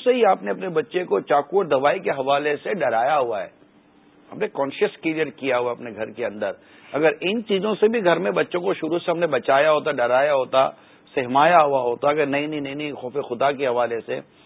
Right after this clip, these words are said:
اللہ دیکھ رہا ہے اس کے حوالے سے، اور مطلب کہ اللہ کی گرفت کے حوالے سے،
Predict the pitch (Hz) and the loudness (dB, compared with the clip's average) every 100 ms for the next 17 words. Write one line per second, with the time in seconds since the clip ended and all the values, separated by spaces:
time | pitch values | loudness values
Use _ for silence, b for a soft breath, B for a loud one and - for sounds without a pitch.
0 | 117 104 131 135 120 143 143 143 131 - | -8 -2 0 2 2 0 0 0 0 -4
1 | 127 117 120 117 113 135 143 b b b | -4 0 0 -2 -4 -6 -6 b b b
2 | b - 127 123 123 - 135 135 120 120 | b 0 2 2 -2 -2 -2 0 -2 0
3 | 131 135 120 135 - - 123 113 117 117 | -4 -4 -4 -4 -4 -2 -2 0 -2 -2
4 | 110 120 | -2 -4